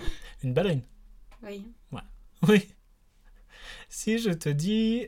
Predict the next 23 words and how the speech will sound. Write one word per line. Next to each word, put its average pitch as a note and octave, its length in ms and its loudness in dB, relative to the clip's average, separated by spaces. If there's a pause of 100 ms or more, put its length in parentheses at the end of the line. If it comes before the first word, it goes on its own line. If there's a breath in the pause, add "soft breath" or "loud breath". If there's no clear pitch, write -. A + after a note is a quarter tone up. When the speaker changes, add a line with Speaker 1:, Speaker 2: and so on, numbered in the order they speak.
Speaker 1:
euh, C3+ 460 0
Phantom G#3 540 0
Thread C#3+ 640 -4
de C3 140 -2
Paul F#3 280 -4
Thomas F3+ 480 -2
Anderson, D#3+ 640 -2
que C3+ 120 -10
vous B2 60 -8
pouvez C3+ 180 -4
Speaker 2:
Barbier. A#3 200 -2
Speaker 1:
retrouver A3+ 60 4
d'ailleurs G#3+ 460 2 (480 loud breath)
Speaker 2:
Non. G3 220 -12 (360)
Speaker 1:
avec, B2+ 460 -8
euh, C3+ 180 -6 (140)
Licorice D3 420 0
Pizza. D3+ 560 0
Barbier, D3+ 500 4 (100)
pas F#3 120 -4
du C#3+ 140 0
tout. F#3 220 -2 (200)
Speaker 2:
Coiffeur. A3+ 560 -6